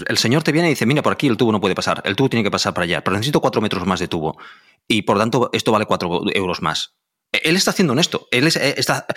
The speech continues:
y ahí vais a decidir, vais a tomar la decisión, un cambio de requerimientos, que a ti te va a costar cuatro euros más. Entonces, al fin y al cabo, tú te tienes la, la decisión. "Mira, pues no, vamos a cortar ese tubo y vamos a, no vamos a pasar este tubo y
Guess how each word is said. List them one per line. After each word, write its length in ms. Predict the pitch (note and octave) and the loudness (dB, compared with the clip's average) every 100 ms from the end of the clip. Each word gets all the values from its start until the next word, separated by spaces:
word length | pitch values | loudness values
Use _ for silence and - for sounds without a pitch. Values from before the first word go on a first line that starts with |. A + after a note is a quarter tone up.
| - | -4
y 140 | - A#2+ | 2 4
ahí 160 | E3+ | 4
vais 240 | E3+ F3+ D#3+ | 4 2 2
a 40 | |
decidir, 300 | C3 B2 C3 | 2 2 2
vais 140 | - C3 | 0 0
a 40 | |
tomar 200 | C3+ B2+ | 0 2
la 60 | A2 | 2
decisión, 500 | G#2 G#2 C#3+ A2+ - | 0 2 2 0 2
un 200 | B2+ C3 | 2 2
cambio 280 | - D3 C#3 | 2 2 4
de 60 | |
requerimientos, 580 | B2 A#2 G#2+ D3 F2 - - - - | 2 0 0 0 -2 -4 -10 -14 -6
que 60 | G#2+ | -2
a 40 | |
ti 80 | C#3 | 2
te 60 | D#3 | 2
va 60 | |
a 40 | D#3+ | 2
costar 220 | - C#3+ | 0 2
cuatro 240 | C3 A#2+ | 2 2
euros 240 | G2+ F2+ A#2+ | 2 2 0
más. 160 | A2 | 0
Entonces, 340 | G2+ E3 A#3 - | 2 2 2 0
al 80 | B2 | 0
fin 100 | G3 | 2
y 20 | |
al 40 | G3+ | 4
cabo, 160 | G3+ | 2
tú 140 | - F#3 | 4 2
te 100 | E3+ | 2
tienes 300 | D#3+ C3+ A#2+ | 0 0 2
la, 260 | G2+ E2+ | 2 2
la 120 | G2+ F#2 | 0 0
decisión. 500 | F#2 - C#3+ F2+ - - - | 0 0 0 0 -6 -4 0
"Mira, 160 | A2+ | 0
pues 140 | G#2 A2+ | 0 0
no, 300 | A2 - - | 0 -4 -2
vamos 220 | A#2 B2 | 0 2
a 60 | B2 | 0
cortar 240 | A#2 A2 | 0 0
ese 140 | G#2 | 2
tubo 260 | G#2 D#3 C#3 | 4 4 6
y 20 | |
vamos 260 | A#2 G#2+ G2 | 4 2 2
a, 60 | |
no 140 | G2 A2+ | 2 4
vamos 180 | A2 G#2+ | 4 2
a 60 | |
pasar 200 | G#2+ G#2+ | 0 0
este 200 | F#2 G2+ | 0 0
tubo 280 | A#2 C3+ | 4 4
y 60 | B2+ | 4